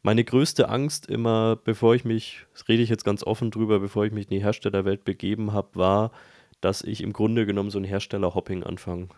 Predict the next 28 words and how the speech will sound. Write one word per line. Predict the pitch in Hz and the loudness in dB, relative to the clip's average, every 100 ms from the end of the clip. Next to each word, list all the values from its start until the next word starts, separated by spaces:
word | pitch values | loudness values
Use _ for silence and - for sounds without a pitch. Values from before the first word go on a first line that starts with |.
| _ _ _ | _ _ _
Heute | 104 101 107 | 0 0 2
da | 127 127 | 2 4
bin, | 113 104 | 2 2
morgen | 95 98 98 | 0 0 2
da | 107 113 | 2 4
bin, | 110 104 | 2 -2
übermorgen | 107 104 95 95 95 | 0 2 2 0 2
da | 98 120 | 4 4
bin | 120 113 | 4 2
und | 98 98 | 0 -2
jeder | 107 104 | 0 2
Arbeitgeber, | 92 107 101 - 98 | 4 2 0 -2 -2
bei | 95 92 | 0 -2
dem | 95 | -2
ich | 98 | -6
gerade | - 92 107 92 | -4 0 2 2
bin, | 95 | -2
ist | 98 - | -6 -2
gerade | 90 | -2
der | - | -2
größte | 85 110 127 - | 0 2 2 0
und | 95 | -4
das | - | -4
Produkt | - 90 90 | -6 -6 -6
ist | 95 - | -10 -12
das | - | -16
Beste. | - - - - - _ - - - - - - _ | -12 -12 -12 -16 -20 _ -20 -20 -20 -20 -20 -20 _
Ähm, | 90 98 104 | -4 -4 -4